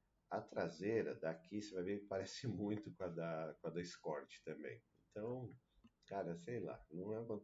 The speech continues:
os carros, não é o do-, os dois carros mais bonitos que você pode comprar, mas é uma boa compra, porque são carros confiáveis e manutenção barata,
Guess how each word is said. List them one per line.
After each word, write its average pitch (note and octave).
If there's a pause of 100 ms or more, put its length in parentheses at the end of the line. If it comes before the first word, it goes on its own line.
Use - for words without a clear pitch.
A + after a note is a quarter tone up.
os E2 (100)
carros, F2
não G2
é G#2
o A2+
do-, G#2+
os -
dois F#2+
carros F2
mais F#2
bonitos F#2 (520)
que -
você -
pode -
comprar, G#2+ (440)
mas G#2
é A#2
uma B2+
boa C3+
compra, G2+
porque -
são F2+
carros F#2+
confiáveis G#2+
e A2
manutenção G#2+
barata, A2